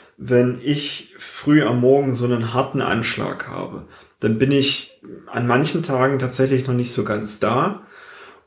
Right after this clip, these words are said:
oder bin vielleicht sogar schon ein bisschen genervt davon, dass ich jetzt zum Daily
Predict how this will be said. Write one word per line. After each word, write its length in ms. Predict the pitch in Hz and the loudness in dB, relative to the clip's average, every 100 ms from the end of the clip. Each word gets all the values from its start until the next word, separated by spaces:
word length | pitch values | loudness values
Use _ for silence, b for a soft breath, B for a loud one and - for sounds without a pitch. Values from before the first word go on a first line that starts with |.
| _ - | _ -6
oder 380 | 127 131 131 127 | 2 6 6 4
bin 420 | - 139 143 143 | 2 2 2 -2
vielleicht 360 | - 123 131 | 2 4 4
sogar 260 | 139 127 123 | 4 4 4
schon 160 | 127 131 | 2 0
ein 80 | |
bisschen 320 | 123 120 117 113 | 0 0 0 0
genervt 420 | 110 107 139 - | 2 0 0 -2
davon, 380 | 151 - 139 127 | -2 0 -2 0
dass 180 | 120 | -2
ich 140 | 123 120 | -2 -2
jetzt 280 | 120 - - | -4 -4 -4
zum 180 | 117 110 | -2 2
Daily 440 | 127 131 107 - | 2 2 0 -2